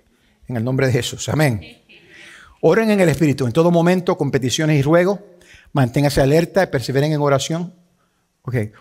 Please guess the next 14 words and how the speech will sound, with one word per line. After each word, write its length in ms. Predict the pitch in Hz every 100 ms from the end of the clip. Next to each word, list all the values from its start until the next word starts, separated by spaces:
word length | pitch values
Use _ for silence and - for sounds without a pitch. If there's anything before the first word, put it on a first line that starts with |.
| -
Oren 280 | 160 202 196
en 100 | 175
el 80 |
Espíritu. 260 | 139 139 120
Cuando 200 | 131 127
oramos, 520 | 147 185 226 208 -
nuestras 260 | 151 135 131
oraciones 320 | 127 165 165
deben 180 | 160 156
de 80 | 143
ser 260 | 175 185 -
en 120 | 139
el 80 | 127
Espíritu 520 | 120 180 190 180